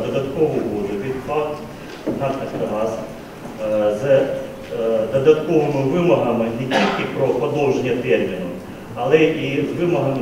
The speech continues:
до нашого комунального підприємства. Ну, по-перше, я, е, зупинюсь на основних. По-перше, е, вони, е, ставлять у відповідальність нашому комунальному підприємству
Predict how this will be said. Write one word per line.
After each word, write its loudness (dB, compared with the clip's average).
до 0
нашого 0
комунального -2
підприємства. -4
Ну, -8
по-перше, -2
я, 0
е, 2
зупинюсь -2
на -4
основних. -4
По-перше, 0
е, 0
вони, -4
е, -4
ставлять 0
у -2
відповідальність 0
нашому -2
комунальному -2
підприємству -2